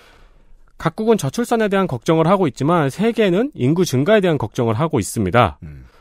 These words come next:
Speaker 1: 출산을 제한하는 국제적 차원의 노력으로 인구를 억제하고 있다고 밝히고 이 육십억 명째 아기가 태어났을 때 중국에서는
Speaker 2: 네.
Speaker 1: 자국의 일가장-, 일가정 일자녀 정책이 아니었다면 진작에 육십억 명을 돌파했을 거라고 밝히기도 했습니다.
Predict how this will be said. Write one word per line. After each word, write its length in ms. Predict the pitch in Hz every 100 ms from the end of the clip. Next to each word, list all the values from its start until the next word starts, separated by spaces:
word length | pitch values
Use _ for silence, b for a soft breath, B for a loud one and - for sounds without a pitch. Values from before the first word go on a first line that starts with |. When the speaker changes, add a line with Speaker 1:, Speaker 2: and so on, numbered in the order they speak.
| b
Speaker 1:
출산을 440 | - 247 247 233
제한하는 420 | 202 120 151 160 151
국제적 360 | 120 170 175
차원의 320 | - 160 147
노력으로 640 | 117 98 113 110 98 147 123
인구를 320 | 98 110 117
억제하고 580 | 95 104 - 180 175 147
있다고 440 | 127 - - 113 113
밝히고 720 | - 92 - 101 160 165 85 b b b
이 120 | 135 127
육십억 320 | 147 220 220
명째 300 | 214 196 180
아기가 300 | 113 113 127
태어났을 340 | 208 240 220
때 140 | - 151
중국에서는 800 | - 110 120 110 113 160 123 80
Speaker 2:
네. 60 | 87
Speaker 1:
자국의 800 | - 104 127 151 147 180 214 220
일가장-, 600 | 196 202 208 196 185 180 - - b -
일가정 480 | 220 220 196 202 202
일자녀 420 | 233 214 202 151
정책이 460 | 113 110 - 117
아니었다면 640 | 90 92 101 95 98 151 190
진작에 460 | - 110 120 156 135
육십억 400 | 92 - 120 110
명을 220 | 101 98
돌파했을 460 | 107 113 143 131
거라고 280 | 110 98 90
밝히기도 440 | 87 95 - 92 95
했습니다. 460 | 131 98 73 76